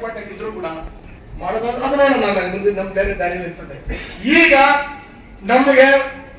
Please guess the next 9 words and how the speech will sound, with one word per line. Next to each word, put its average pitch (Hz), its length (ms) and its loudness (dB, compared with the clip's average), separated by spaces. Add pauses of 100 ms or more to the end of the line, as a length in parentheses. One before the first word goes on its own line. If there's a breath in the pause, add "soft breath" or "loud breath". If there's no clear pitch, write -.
(300)
ಮುನಿಯಪ್ಪ 277 320 2 (100)
ಸಾಹೇಬರಲ್ಲಿ, 247 560 4
ತಿಮ್ಮಪ್ಪ 226 360 -2 (100)
ಸಾಹೇಬರಲ್ಲಿ 180 500 -2 (680)
ಮೊನ್ನೆ 277 220 4 (140)
ನಮಗೆ 285 320 -2
ನೈಂಟಿ 277 320 0
ಪರ್ಸೆಂಟ್ 262 300 -4
ಅರ್ಥ 214 140 -6